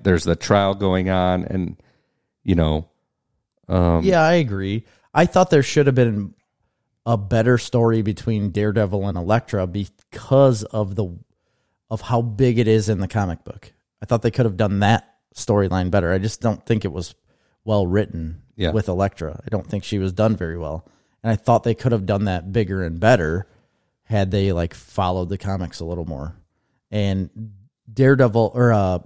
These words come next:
Speaker 2: Punisher to me felt like a side character to that story. So if you wanted to do one or the other, you could have, but together it doesn't work.
Speaker 1: And I don't need more Karen Page.
Speaker 2: Right.
Speaker 1: <laughs>
Speaker 2: I
Speaker 1: But
Speaker 2: know.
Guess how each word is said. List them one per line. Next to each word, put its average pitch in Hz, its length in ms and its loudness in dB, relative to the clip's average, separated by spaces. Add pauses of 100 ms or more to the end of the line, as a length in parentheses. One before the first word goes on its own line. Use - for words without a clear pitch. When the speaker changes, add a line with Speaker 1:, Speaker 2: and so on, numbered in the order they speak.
(140)
Speaker 2:
Punisher 135 460 0
to - 140 -6
me 107 300 2
felt - 240 -2
like 104 120 -4
a 92 80 -4
side 107 300 0
character 104 360 -2
to 127 300 0
that 95 220 0
story. 98 500 -4 (260)
So 151 160 4
if 131 100 2
you 127 100 2
wanted 139 220 4
to 123 60 0
do 117 260 4
one 107 280 2
or 110 100 4
the 92 200 0
other, 120 260 2
you 90 160 -6
could 156 280 2
have, 71 300 -8 (440)
but - 240 -4
together 101 600 2
it 76 80 -6
doesn't 80 300 -4
work. - 240 -10 (440)
Speaker 1:
And 104 160 4
I 101 120 4
don't 98 180 -2
need 87 300 -4 (160)
more 82 240 -2
Karen 80 340 -2
Page. - 460 -8 (1900)
Speaker 2:
Right. - 320 -14 (320)
Speaker 1:
<laughs> - 280 -14
Speaker 2:
I 135 80 2 (960)
Speaker 1:
But 110 240 4
Speaker 2:
know. 78 180 -4